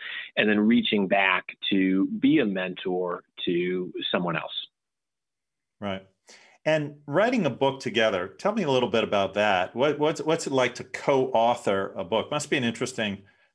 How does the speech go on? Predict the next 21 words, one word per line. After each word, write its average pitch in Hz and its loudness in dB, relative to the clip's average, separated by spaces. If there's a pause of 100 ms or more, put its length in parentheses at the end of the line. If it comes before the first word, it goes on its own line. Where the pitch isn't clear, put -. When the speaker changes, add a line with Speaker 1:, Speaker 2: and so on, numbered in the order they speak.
(120)
Speaker 2:
process. 127 0
Any, 110 -6
any 110 -4
tricks 135 -4
or 104 -2
tips? - -4 (640)
Speaker 1:
You 139 2
know, 143 4
it, 143 4
it - 6
was 143 2
an 151 0
interesting 107 -2
process. 107 0
And 117 2
I 113 -2
tell 123 4
you, 120 4
all 117 4
of 120 2
a 117 4